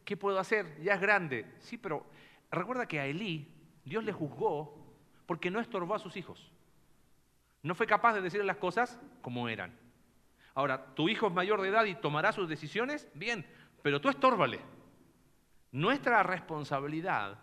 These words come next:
es estorbar en el sentido de, de decir las cosas claramente. Hijo, hija, creo que no es momento,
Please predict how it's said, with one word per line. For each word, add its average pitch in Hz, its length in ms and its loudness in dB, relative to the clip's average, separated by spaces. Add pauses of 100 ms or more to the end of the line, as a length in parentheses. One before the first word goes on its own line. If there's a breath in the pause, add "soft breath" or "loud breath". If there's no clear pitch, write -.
(160 loud breath)
es 208 160 -4
estorbar 202 640 2 (180 loud breath)
en 165 120 2
el 175 180 4
sentido 196 460 -2
de, 202 600 -2
de 156 140 -2
decir 202 220 0
las 240 120 2
cosas 240 280 -4
claramente. 214 760 -2
Hijo, 220 520 -2
hija, 196 400 0 (260 loud breath)
creo 180 260 0
que 107 120 -6
no 127 120 -2
es 208 120 -4
momento, 202 580 -4